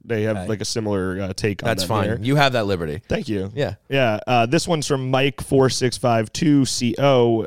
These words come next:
Speaker 1: and it's, "Lane Lambert spoke publicly that guys are gonna have to earn their spots. Do you th-, do you guys buy that? Possibly benching veterans in place of, you know, rookie players, young players to show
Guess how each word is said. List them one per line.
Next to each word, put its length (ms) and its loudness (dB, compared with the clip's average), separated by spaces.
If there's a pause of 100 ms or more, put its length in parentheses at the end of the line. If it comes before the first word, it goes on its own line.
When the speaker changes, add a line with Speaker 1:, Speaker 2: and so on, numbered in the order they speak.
Speaker 1:
and 380 -2
it's, 320 -4 (160)
"Lane 220 2
Lambert 360 2
spoke 220 2
publicly 440 2
that 140 0
guys 220 0
are 60 0
gonna 160 -4
have 140 0
to 120 -10
earn 200 -4
their 100 -4
spots. 560 0
Do 160 -4
you 120 0
th-, 180 -14 (320)
do 80 -8
you 80 0
guys 240 0
buy 320 2
that? 340 0
Possibly 400 -2
benching 460 -4
veterans 580 -4
in 260 -6
place 340 -4
of, 480 -4
you 100 -6
know, 160 -4
rookie 260 -2
players, 340 -4
young 220 -4
players 400 -6
to 80 -6
show 480 -4